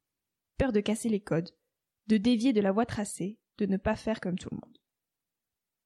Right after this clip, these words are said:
Cinq jours après notre rencontre, je reçois une photo de Louis sur un bateau. Il m'écrit : «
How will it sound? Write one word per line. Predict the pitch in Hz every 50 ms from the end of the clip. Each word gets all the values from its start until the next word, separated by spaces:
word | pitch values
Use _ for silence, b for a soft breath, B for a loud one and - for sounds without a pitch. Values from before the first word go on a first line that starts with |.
| _ _ _
Cinq | - - 240 240
jours | 240 302 320 285
après | 226 - - 247
notre | 233 208 - - 202
rencontre, | 185 180 185 - - 247 285 - 120 - - _ _ _ _
je | _ 196 220
reçois | 233 262 - 330 311
une | 254
photo | 240 - 240 233 233 185 175 220 - -
de | 208 202 214
Louis | 196 190 190 196
sur | 214 - - - 208
un | 214
bateau. | 196 175 175 - - - - _ _ _ _ _ _ _ _ _ _ _ _ _ _ -
Il | 240 226
m'écrit : « | 233 233 233 - - 254 254 262 302